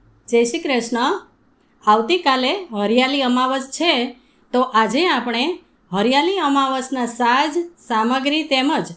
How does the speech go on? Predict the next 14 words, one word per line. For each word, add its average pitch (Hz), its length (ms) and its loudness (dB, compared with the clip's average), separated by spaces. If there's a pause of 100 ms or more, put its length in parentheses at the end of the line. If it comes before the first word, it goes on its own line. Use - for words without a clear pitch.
(440)
સેવાક્રમ 294 480 0
વિશે 254 480 0 (320)
થોડો 240 260 2
સત્સંગ 262 420 -2 (360)
કરીએ. 226 460 2 (800)
તો 285 120 4 (680)
અષાઢ 302 480 2
વસ 320 280 -2 (120)
અમાવસને 262 880 -2 (120)
હરિયાળી 262 440 0
અમાવસ 269 500 0
કહેવામાં 233 420 -2
આવે 220 200 0
છે. 254 380 -4